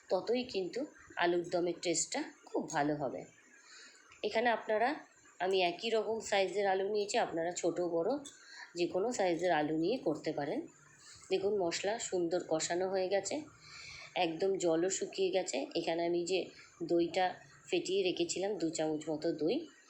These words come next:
গ্যাসের স্টিমটা একদম লো করে দেবেন, নাহলে বন্ধ করে দেবেন। দিয়ে দইটা ভালো করে মিক্সড করে নেবেন।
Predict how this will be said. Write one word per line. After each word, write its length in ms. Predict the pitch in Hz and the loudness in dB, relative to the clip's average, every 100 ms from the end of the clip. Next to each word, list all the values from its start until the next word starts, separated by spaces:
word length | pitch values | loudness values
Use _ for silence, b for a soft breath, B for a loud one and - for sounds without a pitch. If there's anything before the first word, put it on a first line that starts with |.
| B B B 160 | B B B 0
গ্যাসের 300 | 160 214 196 | 2 2 0
স্টিমটা 460 | - 180 175 190 | 0 -2 0 2
একদম 680 | 185 196 - - - 285 269 | 2 0 -6 -2 2 4 4
লো 180 | 226 202 | 4 4
করে 260 | 214 214 | 2 2
দেবেন, 240 | 220 214 233 | 2 2 2
নাহলে 220 | 190 190 | 2 2
বন্ধ 360 | 175 170 180 | 2 0 0
করে 220 | 190 180 165 | 0 0 2
দেবেন। 300 | 160 208 285 B B B B 170 | 2 0 -4 B B B B -4
দিয়ে 340 | 170 185 170 - - - 160 | -2 0 -2 -6 -20 -8 0
দইটা 320 | 175 165 160 | 2 2 0
ভালো 260 | 156 156 | 2 0
করে 240 | 156 165 160 | 0 0 0
মিক্সড 400 | 165 180 - - | 0 -2 -4 -6
করে 160 | 202 202 | -2 0
নেবেন। 320 | 214 202 240 | 0 0 -2